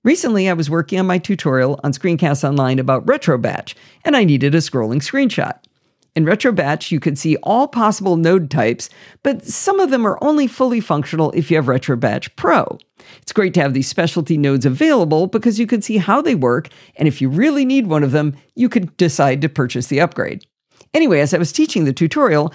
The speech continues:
I wanted to have a cheat sheet at my fingertips so that when I got to each node, I'd know whether to point out if it was a pro-only node.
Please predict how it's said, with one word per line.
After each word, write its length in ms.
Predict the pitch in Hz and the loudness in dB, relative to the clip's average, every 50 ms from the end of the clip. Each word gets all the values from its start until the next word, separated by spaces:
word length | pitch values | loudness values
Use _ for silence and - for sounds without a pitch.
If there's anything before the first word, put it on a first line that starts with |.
| - - _ - | -12 -20 _ -6
I 60 | - | -4
wanted 300 | 247 254 233 220 214 202 | -2 0 2 0 0 2
to 60 | 220 | 2
have 120 | 214 202 214 | 2 2 0
a 40 | 214 | -2
cheat 300 | 214 - - 294 269 - | -2 -2 -2 -2 -2 -2
sheet 220 | - - 156 139 | -2 0 0 0
at 80 | 127 - | 0 0
my 100 | 139 131 | -2 -2
fingertips 580 | 127 - 254 226 202 - - 180 151 - - | -2 -2 -4 -2 -2 0 0 0 -2 -2 -4
so 120 | - 156 135 | -4 -2 -2
that 160 | 123 143 147 | -2 -2 -2
when 100 | 147 135 | 0 0
I 80 | 123 | 0
got 260 | 131 160 180 240 254 - | 0 0 0 0 -2 -4
to 40 | - | -6
each 340 | - 247 247 233 - - - | -4 -4 -4 -4 -4 -6 -4
node, 380 | 220 226 208 156 135 139 139 - - - - - | -2 0 2 2 2 0 -2 -6 -12 -20 -12 -6
I'd 180 | - 180 185 175 | -4 -2 -2 0
know 360 | 190 202 202 240 262 277 269 | 0 2 2 2 2 2 2
whether 320 | 214 175 151 143 147 151 | 2 0 0 2 2 0
to 80 | 160 156 | 0 0
point 260 | - - 156 151 143 | 0 -2 0 0 2
out 240 | 123 123 127 - - | 2 2 0 0 -2
if 140 | - 190 - | -4 -4 -2
it 80 | 220 190 | -2 -2
was 140 | 220 208 | -2 0
a 80 | 233 220 | -2 -2
pro-only 640 | 233 - 151 120 120 117 - 131 131 123 123 127 | -2 0 0 0 0 0 0 0 0 2 2 2
node. 460 | 139 196 247 247 151 104 95 87 78 | 2 2 0 0 0 -2 -6 -8 -12